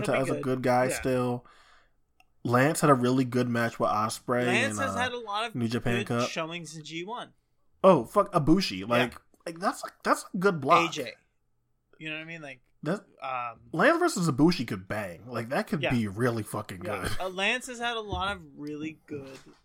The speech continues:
Speaker 1: showings in G ones, but
Speaker 2: So, like, I, I'm looking, so I'm looking at it, and it's like,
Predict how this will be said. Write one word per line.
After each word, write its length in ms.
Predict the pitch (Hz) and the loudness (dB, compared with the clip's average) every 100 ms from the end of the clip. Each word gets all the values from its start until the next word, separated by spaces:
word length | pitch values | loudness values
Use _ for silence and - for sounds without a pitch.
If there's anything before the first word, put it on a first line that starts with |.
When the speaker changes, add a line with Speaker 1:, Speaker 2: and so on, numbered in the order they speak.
| _ - - _ | _ -20 -20 _
Speaker 1:
showings 680 | - - 226 240 190 156 147 | -10 -4 -2 -2 -6 -8 -12
in 140 | 165 | -14
G 220 | 151 160 151 | -10 -10 -10
ones, 640 | 202 240 139 - - - _ _ | -8 -8 -10 -14 -20 -20 _ _
but 400 | - 226 185 190 - _ _ _ | -2 0 0 -2 -8 _ _ _
Speaker 2:
So, 160 | - 220 | -4 -2
like, 180 | 208 - | -2 -6
I, 160 | 185 202 | -2 0
I'm 180 | 196 208 | 2 4
looking, 300 | 254 277 - | 4 2 -6
so 100 | 165 214 | -2 0
I'm 120 | 196 | 2
looking 240 | 208 240 | 0 0
at 160 | 233 240 | 0 0
it, 120 | 240 | 0
and 80 | 190 | -2
it's 160 | 165 170 | -4 -2
like, 300 | 165 156 | -2 -2